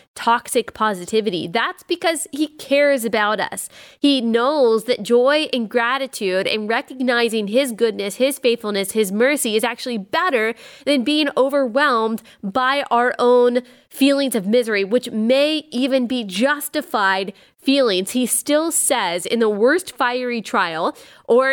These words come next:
in the smallest inconvenience that we are supposed to give him glory and to give him praise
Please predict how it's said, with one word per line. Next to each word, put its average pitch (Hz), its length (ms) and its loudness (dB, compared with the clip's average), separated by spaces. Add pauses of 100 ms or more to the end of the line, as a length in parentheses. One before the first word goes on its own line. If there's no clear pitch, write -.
(120)
in 247 300 2
the 262 80 2
smallest 262 720 2
inconvenience 233 960 0
that 214 280 -2
we 269 220 0
are 262 240 0
supposed 202 640 -4
to 240 120 -2
give 190 300 -2
him 233 220 -2
glory 190 420 2
and 220 100 -2
to 240 100 -2
give 180 280 -2
him 220 180 -2
praise 254 500 0